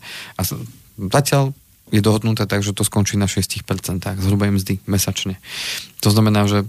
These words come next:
to sú peniaze, ktoré sa vám hneď začnú odkladať na váš osobný účet a budú sa zhodnocovať. A keďže, povedzme, že je to človek, ktorý ukončí strednú školu, má dvadsať rokov, tak, eh,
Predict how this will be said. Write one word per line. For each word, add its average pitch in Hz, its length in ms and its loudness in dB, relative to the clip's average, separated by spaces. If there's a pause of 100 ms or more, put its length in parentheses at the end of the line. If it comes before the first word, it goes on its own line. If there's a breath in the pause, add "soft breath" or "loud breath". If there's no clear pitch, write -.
(220)
to - 80 -4
sú 113 200 2
peniaze, 123 380 2
ktoré 110 260 0
sa 104 140 0
vám 104 160 2
hneď 120 200 2
začnú 107 320 0
odkladať 107 360 0
na 104 120 2
váš 101 400 0
osobný 104 440 4
účet 117 420 0 (840 loud breath)
a 135 100 0
budú 147 480 0 (580)
sa 131 200 2
zhodnocovať. 127 720 2 (880)
A 117 100 -4
keďže, 110 360 -2
povedzme, 113 400 -4
že 107 160 -4
je 107 80 -2
to 101 140 -6
človek, 104 260 -4
ktorý 104 220 -6
ukončí 107 300 -4
strednú 107 280 2
školu, 110 320 2
má 107 120 2
dvadsať 107 320 2
rokov, 110 400 0 (480 loud breath)
tak, 104 280 -4
eh, 104 320 -2